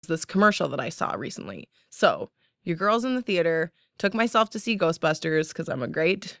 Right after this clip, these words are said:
<laughs> date. I'm okay with seeing commercials before a movie as long as they're commercials for other movies. Movie previews are fun, but, like, it really gets me out of the mood to have to watch, like, five credit card commercials before a movie. You know what I'm saying?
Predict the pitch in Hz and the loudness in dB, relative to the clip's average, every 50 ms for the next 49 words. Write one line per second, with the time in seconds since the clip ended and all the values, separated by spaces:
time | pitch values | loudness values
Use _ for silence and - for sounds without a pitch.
0 | _ _ _ _ _ - - 214 175 165 - - - - - 320 311 _ _ _ | _ _ _ _ _ -2 0 0 0 0 -2 -4 -8 -8 -8 -10 -14 _ _ _
1 | _ _ _ _ _ _ _ _ _ _ _ _ _ _ _ _ _ _ _ - | _ _ _ _ _ _ _ _ _ _ _ _ _ _ _ _ _ _ _ -10
2 | - - 415 554 679 - 453 403 349 - - - - 220 226 240 247 247 - 277 | 0 2 4 4 4 4 4 4 4 4 2 0 2 4 6 6 6 4 4 4
3 | 254 254 254 233 269 262 226 247 254 - 262 254 247 240 240 240 226 247 233 196 | 4 4 4 4 2 -2 0 -2 -4 2 4 4 6 6 6 4 6 4 4 4
4 | 220 247 254 269 294 302 285 294 254 - - 240 214 202 202 - 202 190 - - | 4 4 4 4 4 4 4 2 2 2 0 2 2 2 0 0 -4 -4 0 -2
5 | 185 - - 190 180 185 180 180 160 - 113 104 180 240 302 403 453 415 370 311 | 0 4 6 4 6 4 2 2 0 0 -2 0 2 2 2 2 2 2 2 2
6 | 262 226 214 202 196 180 170 - - 175 - 62 78 92 202 _ - - - - | 2 2 0 2 2 2 2 4 4 2 2 2 -2 -8 -10 _ -16 -20 -12 0
7 | - 269 247 262 269 247 240 226 - - _ _ _ _ _ _ - 523 466 202 | 2 2 4 6 6 6 6 4 2 -4 _ _ _ _ _ _ 2 4 4 4
8 | - - 214 214 - 240 226 208 196 180 160 165 175 185 202 202 185 160 - 202 | 4 2 2 2 4 4 6 6 6 4 4 4 4 4 6 6 4 4 4 2
9 | 185 - - 180 170 147 160 175 175 - - 175 160 - - - - 262 180 180 | 2 2 0 0 2 4 4 2 2 2 0 -2 -2 -2 -4 -2 0 4 4 4
10 | 165 - - 208 165 143 - - - - - - - 151 139 170 - 165 165 170 | 2 2 2 2 2 2 2 -2 -4 -4 -2 -2 -4 -4 -2 -4 -4 -2 -2 -2
11 | 175 - 170 - - 147 127 - - - - - - 180 190 185 185 185 180 185 | -2 -2 -2 -2 0 -2 -2 -2 -4 -6 -6 -6 -2 0 0 2 2 0 0 0
12 | 160 156 220 294 311 311 | 0 0 0 -2 -4 -6